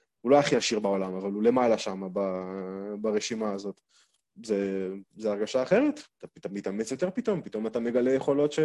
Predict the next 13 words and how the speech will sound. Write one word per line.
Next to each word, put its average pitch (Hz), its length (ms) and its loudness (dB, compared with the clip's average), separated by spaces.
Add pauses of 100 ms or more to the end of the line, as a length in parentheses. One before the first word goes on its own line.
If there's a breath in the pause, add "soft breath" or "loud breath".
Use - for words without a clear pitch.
(760 soft breath)
לא 143 140 6
שלא 160 180 6
ידעת 165 240 6
שיש 156 300 4
לך 254 100 2
אותם 131 220 6
קודם, 110 280 4
אבל 104 180 0
שלא 120 300 2
ראית 190 180 8
אותן 160 200 6
הרבה 131 220 6
זמן, 131 240 4